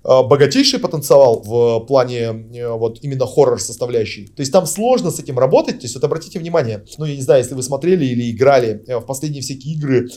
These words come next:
ну, типа там «Техасской резни бензопилой» или что-нибудь еще, а-, они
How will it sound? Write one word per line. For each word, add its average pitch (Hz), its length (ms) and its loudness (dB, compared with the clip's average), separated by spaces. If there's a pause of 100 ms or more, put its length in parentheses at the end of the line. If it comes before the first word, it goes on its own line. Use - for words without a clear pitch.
(240)
ну, 143 120 -2
типа 139 240 -6
там 117 160 -6
«Техасской 123 380 -8
резни 117 220 -10
бензопилой» 120 760 2
или 123 140 -8
что-нибудь 120 340 -8
еще, 156 480 0 (160)
а-, - 180 -16
они 214 460 0